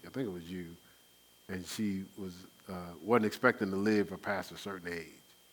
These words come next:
And I've talked to people, "Oh, I'm, you know, uh, ain't nobody in my family lived past," look, so he's speaking it out, "Nobody in my family lived past twenty-six, so, you know, I'm just gonna try to have a good, good time up to twenty-six."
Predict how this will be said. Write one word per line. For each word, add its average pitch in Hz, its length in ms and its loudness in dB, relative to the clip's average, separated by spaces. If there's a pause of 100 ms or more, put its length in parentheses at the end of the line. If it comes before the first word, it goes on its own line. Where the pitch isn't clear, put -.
(360)
And 110 340 8
I've 156 240 12
talked 117 240 4
to - 60 -8
people, 92 400 0
"Oh, 123 180 10
I'm, 120 320 10
you 113 140 2
know, - 1080 -10
uh, 92 260 -2 (880)
ain't 120 220 8
nobody 143 260 12
in 131 60 6
my 123 120 10
family 110 380 6
lived 104 260 8
past," 101 380 6 (200)
look, 123 220 10
so 110 140 4
he's 104 100 4
speaking 117 280 8
it 113 100 10
out, 101 240 10
"Nobody 127 240 10
in 113 60 6
my 113 100 10
family 110 340 4
lived 101 120 4
past 101 200 4
twenty-six, 101 640 2
so, 90 240 -6 (480)
you 104 100 0
know, 92 400 2 (1040)
I'm 98 160 -4
just 101 220 2
gonna 104 160 4
try 110 180 8
to 104 60 6
have 104 180 6
a - 20 -2
good, 117 380 2
good 123 180 6
time 123 320 12
up 131 140 6
to 113 80 -4
twenty-six." 120 720 2